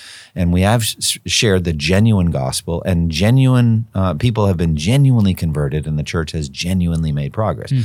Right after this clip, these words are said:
Speaker 1: But we've also royally messed it up at the same time. It's really such a mixed bag. So, "By the grace God gave me, I had a role to play." Paul never gets over the fact that, that, y-,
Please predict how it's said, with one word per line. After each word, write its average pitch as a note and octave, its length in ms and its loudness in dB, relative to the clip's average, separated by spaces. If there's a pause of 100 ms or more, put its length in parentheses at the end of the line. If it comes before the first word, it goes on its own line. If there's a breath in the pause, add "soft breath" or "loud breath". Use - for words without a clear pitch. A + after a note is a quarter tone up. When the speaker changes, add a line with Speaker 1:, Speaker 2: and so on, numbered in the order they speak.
Speaker 1:
But B2 60 0
we've A#2 160 4
also G#2 260 2
royally D#2 540 0
messed C#2 260 -8
it C#2+ 80 -8
up - 160 -4
at - 80 -10
the D2+ 60 -10
same C#2+ 260 -4
time. D2 220 -6 (260 loud breath)
It's A2+ 180 -2
really C3+ 300 2
such F2+ 240 -2
a D2+ 60 0
mixed D2+ 280 -2
bag. D2 300 -2
So, F2 200 -2 (280 loud breath)
"By C3+ 180 4
the C#3+ 120 2
grace G2 480 2
God E2+ 340 0
gave E2 260 -2
me, C#2+ 200 -4
I D2+ 80 -6
had D2+ 240 -4
a - 20 -6 (140)
role C#2 160 -8
to - 80 -20
play." - 240 -14
Paul C#3+ 400 -2
never A2+ 520 0
gets F2 380 -4
over D#2+ 300 -4
the C#2+ 100 -8
fact C#2 360 -6
that, C#2+ 200 -4 (380 loud breath)
that, E2 280 0 (200)
y-, D2+ 160 -12